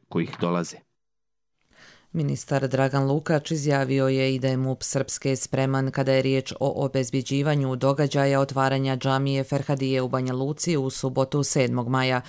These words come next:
Speaker 2: Lukač je rekao da će biti angažovan veliki broj policajaca,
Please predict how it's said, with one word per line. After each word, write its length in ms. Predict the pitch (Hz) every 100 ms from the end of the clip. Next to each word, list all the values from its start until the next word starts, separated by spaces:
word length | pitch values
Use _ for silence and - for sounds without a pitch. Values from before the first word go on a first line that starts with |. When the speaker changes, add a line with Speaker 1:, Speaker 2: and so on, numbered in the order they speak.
| - - -
Speaker 2:
Lukač 380 | 196 185 165 170
je 160 | 151
rekao 400 | 135 127 - 147
da 120 | 139
će 140 | 135 131
biti 240 | 131 131
angažovan 640 | 131 131 139 135 135 139
veliki 360 | 131 127 127 139
broj 200 | 131 131
policajaca, 840 | 139 135 139 - 139 127 - 135